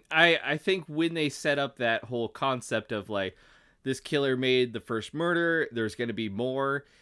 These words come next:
in my mind, uh, that triggered the, you know, similarity to Seven, where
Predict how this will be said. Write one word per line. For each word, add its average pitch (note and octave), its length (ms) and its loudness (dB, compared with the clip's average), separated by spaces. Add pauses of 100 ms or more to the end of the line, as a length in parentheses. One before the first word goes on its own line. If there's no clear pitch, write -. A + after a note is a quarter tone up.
(180)
in B2+ 140 0
my C3 140 2
mind, B2+ 440 0
uh, G#2+ 60 -10 (200)
that G#2+ 260 0
triggered A#2 640 -2
the, G#2 540 -4 (380)
you A2 140 -8
know, G2+ 120 -2
similarity G#2+ 600 -2
to - 240 -12
Seven, D3 540 -2
where G#2 320 -2